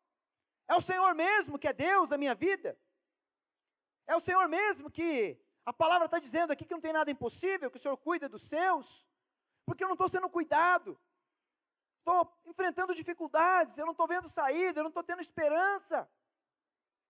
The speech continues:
O Senhor me abandonou, então, é isso? Eu não consigo entender." Aí eu vou fazer uma perguntinha só pra você, pra ninguém saber a resposta. Mas você já se sentiu abandonado por Deus? Eu já.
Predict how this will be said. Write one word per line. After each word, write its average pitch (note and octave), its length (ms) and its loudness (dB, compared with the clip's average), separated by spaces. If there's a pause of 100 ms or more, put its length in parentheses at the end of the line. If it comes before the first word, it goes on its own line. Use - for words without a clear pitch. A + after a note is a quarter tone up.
(180)
O - 40 -20
Senhor F4+ 120 -2
me F#4 80 2
abandonou, F4+ 640 2
então, F4 360 -2
é D#4 60 2 (180)
isso? F4+ 180 -6
Eu C4+ 120 -4
não E4+ 100 -8
consigo F#4 280 -6
entender." E4 680 -2 (1800)
Aí G#3 100 -10
eu C4+ 40 -12
vou D4 40 -18
fazer D4+ 140 -12
uma D4 60 -8
perguntinha C4 520 -14
só C4 120 -14
pra C#4 140 -10
você, D3+ 340 -16 (280)
pra G#3 80 -20
ninguém A3+ 200 -16
saber F3+ 440 -12
a D#3+ 40 -16
resposta. C3+ 500 -14 (460)
Mas A#3 140 -20
você C#4+ 200 -16
já D4+ 140 -8
se D4 120 -16
sentiu G3+ 600 -16
abandonado F3 600 -14
por B2+ 160 -14
Deus? E3+ 580 -12 (2750)
Eu D3 140 -14
já. G2+ 180 -20